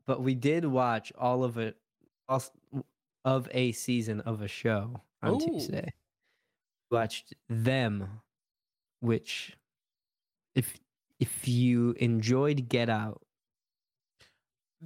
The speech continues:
Speaker 2: S-
Speaker 1: and The Conjuring
Speaker 2: That's Jo-, Jordan Peele's
Speaker 1: combined.
Speaker 2: other. Oh, it's a show you said, though.
Speaker 1: <clears throat> Yeah.
Speaker 2: Us. Is it Us? Is that what the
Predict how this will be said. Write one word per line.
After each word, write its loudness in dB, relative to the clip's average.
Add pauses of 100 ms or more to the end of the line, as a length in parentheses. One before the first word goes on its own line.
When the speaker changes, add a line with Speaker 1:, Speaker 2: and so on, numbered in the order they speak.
Speaker 2:
S- -8
Speaker 1:
and 2
The 2
Conjuring -2
Speaker 2:
That's 0
Jo-, -2 (120)
Jordan -2
Peele's 2
Speaker 1:
combined. -2
Speaker 2:
other. -4 (420)
Oh, 6
it's -2
a -4
show 0
you -6
said, -6
though. -8 (220)
Speaker 1:
<clears throat> 2 (100)
Yeah. 2 (200)
Speaker 2:
Us. 0 (160)
Is 0
it -2
Us? -2
Is -6
that 0
what -6
the -2